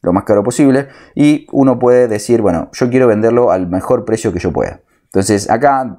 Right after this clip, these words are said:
eh, puedes elegir de nuevo el usuario que más te convenga. En este caso, va el, la operación, la operatoria va a ser al revés. Vos vas a pasarle los datos de tu cuenta bancaria, esa persona te los va, te va a transferir plata a tu cuenta bancaria,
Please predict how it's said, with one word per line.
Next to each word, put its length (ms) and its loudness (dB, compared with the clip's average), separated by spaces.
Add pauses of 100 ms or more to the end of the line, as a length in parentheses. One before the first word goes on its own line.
(100)
eh, 80 -8
puedes 200 -2
elegir 300 -2
de 80 2
nuevo 360 2
el 200 -2
usuario 260 0
que 100 0
más 200 0
te 220 0
convenga. 480 -2 (240)
En 80 0
este 100 -2
caso, 380 -2
va 100 0
el, 80 -2 (160)
la 80 2
operación, 600 0 (120)
la 140 -2
operatoria 320 2
va 60 2
a 20 0
ser 140 0
al 60 2
revés. 360 -2 (260)
Vos 440 -2
vas 260 -2
a 80 -6
pasarle 380 -2
los 80 -4
datos 160 -2
de 80 -4
tu 80 -4
cuenta 240 0
bancaria, 560 0 (240)
esa 180 0
persona 400 -2
te 100 0
los 140 2
va, 500 -2 (140)
te 80 -2
va 60 4
a 40 2
transferir 460 -2
plata 380 0
a 100 -2
tu 100 -6
cuenta 280 0
bancaria, 560 0